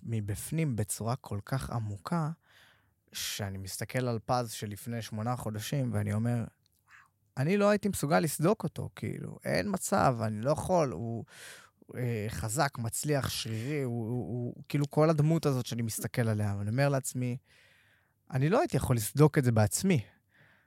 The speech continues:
ה-, המסע הזה שפירק אותי לגורמים, אגב, אחרי הצום והזה, אה, הרגשתי ש-, שעדיין יש פה דברים שאני רוצה לגלות.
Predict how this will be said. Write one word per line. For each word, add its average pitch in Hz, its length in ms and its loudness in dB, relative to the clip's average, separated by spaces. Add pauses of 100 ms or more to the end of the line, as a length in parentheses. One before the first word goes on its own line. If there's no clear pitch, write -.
(240)
ה-, 104 580 -2
המסע - 460 0
הזה 131 360 2
שפירק - 800 0
אותי 135 180 0
לגורמים, 127 640 2 (220)
אגב, 120 300 0
אחרי 110 260 -6
הצום 117 400 -6
והזה, 113 460 -4 (680)
אה, 117 40 -6 (380)
הרגשתי 110 460 -6
ש-, - 140 -4 (380)
שעדיין 123 500 0
יש 127 120 0
פה 131 140 0
דברים 117 380 -2
שאני 113 220 -4
רוצה 98 320 -4 (260)
לגלות. 107 600 0